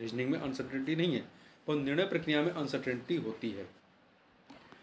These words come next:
आगे बढ़ते हैं, अगला है आपका, निम्नलिखित में से कौन सी, कौन क्रियाविधि सर्वाधिक उचित है? निम्नलिखित में से कौन सी क्रिया, एक सेकंड यहाँ पे, इस कथन पर विचार कीजिए।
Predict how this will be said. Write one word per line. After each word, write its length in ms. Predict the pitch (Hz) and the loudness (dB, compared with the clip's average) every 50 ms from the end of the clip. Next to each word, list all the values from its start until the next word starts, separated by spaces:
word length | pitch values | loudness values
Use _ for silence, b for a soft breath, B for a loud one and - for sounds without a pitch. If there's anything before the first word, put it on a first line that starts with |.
| B B B B B - | B B B B B 2
आगे 180 | 131 143 165 180 | 4 6 6 6
बढ़ते 280 | 170 165 170 - 165 | 4 4 4 4 2
हैं, 180 | 160 175 175 - - - | 2 2 -2 -6 -10 -6
अगला 240 | - 127 135 151 151 | -4 2 6 6 6
है 100 | 139 135 | 8 6
आपका, 420 | 123 110 - - - 123 123 - - - - - - - - - - - - - - - - - - - - - - - _ - - - - - - - - - - - - - - - - - - - - - - - - - - - - - - - - - - - - - - - - | 4 4 2 0 0 0 0 -2 -12 -20 -20 -20 -20 -20 -20 -20 -20 -20 -20 -20 -20 -20 -20 -20 -20 -20 -20 -20 -20 -20 _ -20 -20 -20 -20 -20 -20 -20 -20 -20 -20 -20 -20 -20 -20 -20 -20 -20 -20 -20 -20 -20 -20 -20 -20 -20 -20 -20 -20 -20 -20 -20 -20 -20 -20 -20 -20 -20 -20 -6 4
निम्नलिखित 340 | - 165 175 180 175 254 226 | 6 8 8 8 6 4 4
में 80 | 240 220 | 2 2
से 100 | - 226 | 2 0
कौन 320 | - - 165 170 202 220 | 4 6 8 8 8 6
सी, 220 | 214 - 220 220 214 - - - - | 6 6 6 4 4 2 -12 -12 6
कौन 240 | - 160 175 208 214 | 10 10 10 10 8
क्रियाविधि 560 | 208 180 156 156 147 139 123 113 117 135 170 - - | 4 6 8 10 10 10 8 6 4 4 2 2 -6
सर्वाधिक 640 | - - - 165 160 151 165 165 165 208 214 - - | -8 6 8 8 10 12 12 12 10 8 2 0 -6
उचित 220 | 147 - 147 - | -2 -2 -2 -2
है? 140 | - 104 95 - 110 | -2 -8 -12 -8 -4
निम्नलिखित 320 | 117 123 131 131 156 170 180 | -2 0 2 2 2 2 2
में 100 | 170 147 | 0 2
से 140 | - 170 | 0 -2
कौन 300 | - - - 135 156 175 | -2 0 2 4 4 4
सी 140 | 170 170 185 | 4 2 -2
क्रिया, 320 | 165 - 139 123 120 113 110 110 - | -4 -2 0 2 2 2 2 2 0
एक 120 | 139 123 - | 0 0 0
सेकंड 260 | - 113 104 - 107 | -2 -8 -8 -6 -6
यहाँ 160 | 110 101 101 | -6 -6 -8
पे, 200 | 101 - 101 - - - - - - - - - _ - - - - - - - _ - _ - - - - - - - - - - - - - - - 220 | -12 -14 -18 -20 -20 -20 -20 -20 -20 -20 -20 -20 _ -20 -20 -20 -20 -20 -20 -20 _ -20 _ -20 -20 -20 -20 -20 -20 -20 -20 -20 -20 -20 -20 -20 -2 2 2
इस 80 | 220 220 | 2 8
कथन 280 | - 190 185 202 208 | 8 8 8 8 6
पर 100 | 196 196 | 6 6
विचार 280 | 156 143 - 143 147 147 | 4 8 10 10 10 10
कीजिए। 340 | 139 123 110 107 113 - | 6 0 0 0 0 0